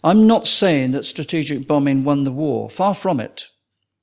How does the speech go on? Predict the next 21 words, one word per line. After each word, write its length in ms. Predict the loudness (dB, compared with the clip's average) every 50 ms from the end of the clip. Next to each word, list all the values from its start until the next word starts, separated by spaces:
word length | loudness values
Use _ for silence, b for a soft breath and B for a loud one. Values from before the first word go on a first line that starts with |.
| _ _ b b b b b b b b b b b -2
The 120 | 2 4
Allied 320 | 4 4 4 2 2 0
victory 420 | 0 -2 -2 -2 -2 -4 -2 0 0
in 120 | 0 0
the 80 | -2 -2
West 720 | -2 -2 -2 -2 -2 -4 -4 -4 -6 -8 -10 -14 -18 -20 _ _ _ _ _ _ _ _ _ _ _ _ _ _ _ _ _ _ _ _ _ _ _ _ _ _ _ _ _ _ _
was 200 | _ 0 0 2
in 100 | 2 4
every 320 | 4 2 2 0 0 0 0
sense 880 | 0 0 0 0 0 0 -2 -2 -6 -6 -6 -6 -4 -6 -8 -10 -14 -18 b b b b _ _ _ _ _ _ -20
a 60 | -18
combination 720 | -4 -2 0 0 2 0 0 0 0 -2 -2 -4 -4 -4
of 100 | -4 -4
land 320 | -4 -2 -2 -2 -2 -4 -4
and 140 | -6 -8 -6
air 220 | -6 -6 -6 -6
power. 500 | -8 -10 -10 -10 -8 -8 -8 -10 -12 -16 -18 _ _ _ _ _ _ _ _ _ _ _ _ _ _ _ _ _ _ _ _ _ _ _ _ _ _ _ _ _ _ _ _ _ _ _ _ _ _ _ _ _
What 160 | -6 -4 -2
I 120 | -2 -2 0
am 280 | 2 4 4 4 4
saying 680 | 2 0 -2 -4 -4 -6 -6 -8 -10 -10 -12 -14 -16